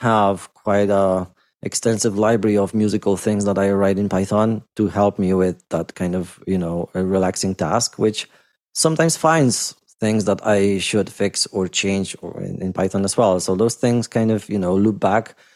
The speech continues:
uh, to each other. Um, but, you know, kind of in the end, I do feel it's mostly there for me to just have something,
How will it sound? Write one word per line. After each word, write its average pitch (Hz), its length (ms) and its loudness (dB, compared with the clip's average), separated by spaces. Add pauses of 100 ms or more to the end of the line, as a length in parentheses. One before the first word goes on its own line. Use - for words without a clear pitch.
(140)
uh, 101 760 2 (120)
to 104 240 2
each 110 200 -4
other. 101 420 -2 (420)
Um, 113 420 -2
but, 190 140 4
you 165 80 4
know, 104 200 2
kind 135 180 0
of - 120 -2 (120)
in 165 160 2
the 156 160 2
end, 151 400 2 (160)
I 127 160 2
do 127 420 -4
feel 127 220 0
it's 113 180 0
mostly 101 1080 2
there 85 640 -4
for 98 260 -2
me 95 200 0
to 92 140 -4
just 92 200 -4
have 101 340 0
something, 92 760 -2